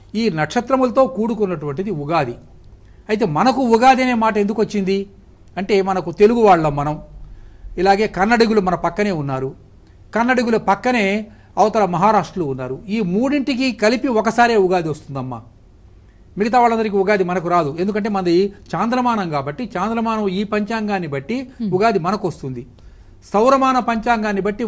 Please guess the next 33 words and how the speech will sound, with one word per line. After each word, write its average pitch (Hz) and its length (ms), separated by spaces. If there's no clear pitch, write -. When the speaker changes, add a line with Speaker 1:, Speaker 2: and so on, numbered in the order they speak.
Speaker 1:
వాళ్ళకు 214 360
ఉగాది 220 260
ఇంకొకసారి 202 420
వస్తుంది. 135 300
ఇప్పుడు 165 220
తమిళలో 233 380
ఉగాది 202 280
వేరుగా 208 340
ఉంటుంది. 151 320
ఔత్తరాహులు 214 580
అంటే 185 120
నార్త్ 220 260
ఇండియన్స్ 170 360
వాళ్ళది 185 220
బారహస్పత్య 208 500
మానం 156 240
ఉంటుంది, 131 260
అంటే 190 100
బృహస్పతి, 208 440
బృహస్పతి 220 380
యొక్క 175 180
సర్కిల్ 190 320
పెద్దది 214 280
కదమ్మా, 165 280
Speaker 2:
అవును. 147 160
Speaker 1:
అంటే 202 180
పన్నెండేళ్ళకి 240 420
Speaker 2:
పెద్ద 220 80
Speaker 1:
ఒకసారి 214 160
Speaker 2:
గ్రహం 190 100
Speaker 1:
తిరుగుతుంది 196 360
Speaker 2:
కాబట్టి. 147 60
Speaker 1:
కదా. 170 160